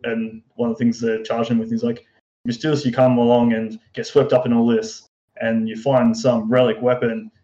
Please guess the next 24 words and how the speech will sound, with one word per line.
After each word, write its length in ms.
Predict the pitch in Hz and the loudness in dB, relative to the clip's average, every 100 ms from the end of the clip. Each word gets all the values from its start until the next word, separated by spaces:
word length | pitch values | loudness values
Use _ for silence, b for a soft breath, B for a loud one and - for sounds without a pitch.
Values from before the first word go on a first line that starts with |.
| _ | _
and 120 | 120 117 | -6 -2
then 320 | 113 113 - _ | -2 -4 -12 _
that 180 | 127 127 | 2 4
happens 400 | 127 123 123 - | 2 0 0 -2
to 100 | - | -8
break 460 | - 123 123 - | -2 2 2 0
or 400 | 120 113 113 110 B _ | 0 2 2 0 B _
get 240 | 135 123 117 | -6 -4 2
lost, 500 | 123 113 - - 131 | 4 4 -2 -6 0
and 200 | 123 120 | 2 4
then, 420 | 120 117 117 117 120 | 4 4 4 0 -2
um, 420 | 113 110 107 107 - - | -2 0 -2 -4 -12 -8
yeah, 320 | 110 98 95 - - | -6 -6 -12 -16 -6
so 340 | 110 107 - _ _ - | -2 -2 -4 _ _ 2
it 100 | 147 | 6
is 220 | 151 143 | 8 6
pretty, 320 | - 175 123 | 0 2 2
it's, 300 | 113 113 - _ _ _ _ _ _ _ _ | 0 -4 -20 _ _ _ _ _ _ _ _
um, 720 | 113 120 117 113 110 110 107 _ _ _ _ _ _ _ _ _ _ _ | -4 -2 -2 -2 -4 -8 -14 _ _ _ _ _ _ _ _ _ _ _
so 140 | - | -2
no, 180 | 120 123 | 2 4
yeah, 300 | 117 113 107 | 2 0 -4
'cause 540 | - 113 110 107 - - _ - | -4 -6 -8 -14 -20 -20 _ 0
Falcom 640 | 151 143 139 120 113 - | 2 4 4 2 2 -4